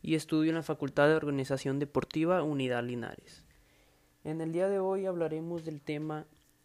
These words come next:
el impacto de la actividad física en la salud. Empezamos con la primera pregunta. ¿Qué impacto tiene? Aparte de que ayuda a tener una mayor calidad de vida, gracias a los beneficios fisiológicos, psicológicos y sociales que provee,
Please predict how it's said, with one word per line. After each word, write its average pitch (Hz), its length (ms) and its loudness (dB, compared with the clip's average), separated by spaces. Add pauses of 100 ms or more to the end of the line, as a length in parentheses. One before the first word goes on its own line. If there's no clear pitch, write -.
(100)
el 147 180 0
impacto 170 560 10
de 185 100 8
la 165 60 6
actividad 156 400 0
física 165 380 -8
en 156 80 -4
la 139 60 -2
salud. - 340 -14 (1300)
Empezamos 156 500 0
con 165 100 -2
la 143 120 -2
primera 143 320 -4
pregunta. 160 540 -2
¿Qué 175 120 -4
impacto 170 480 -2
tiene? 196 500 -2 (680)
Aparte 175 380 2
de 220 140 4
que 196 100 2
ayuda 165 280 6
a 160 40 0
tener 147 240 -2
una 143 220 -2
mayor 131 420 -4
calidad 135 400 4
de 151 140 4
vida, 151 500 2
gracias 151 480 2
a 156 60 6
los 143 180 2
beneficios 156 720 -2
fisiológicos, 156 960 -2
psicológicos 156 1000 -2
y 147 140 -2
sociales 151 560 0
que 143 100 -2
provee, 143 480 -4